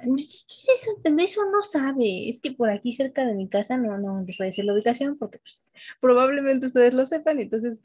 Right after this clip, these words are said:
un día de estos me los encuentro por aquí, no, qué pena. <laughs>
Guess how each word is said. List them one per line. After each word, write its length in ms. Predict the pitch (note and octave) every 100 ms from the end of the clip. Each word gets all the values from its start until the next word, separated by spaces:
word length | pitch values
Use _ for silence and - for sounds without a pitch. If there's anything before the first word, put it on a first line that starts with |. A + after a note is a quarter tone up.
| _ -
un 140 | A#3
día 140 | A#3+ A3+
de 80 | A3+
estos 220 | A#3 A3+
me 100 | A3
los 140 | G#3+
encuentro 320 | A3 A3 A3
por 100 | G#3+
aquí, 240 | G#3+ G#3+ A#3+
no, 180 | G3+ F#3+
qué 120 | G3+
pena. 240 | G#3 G#3+
<laughs> 100 | -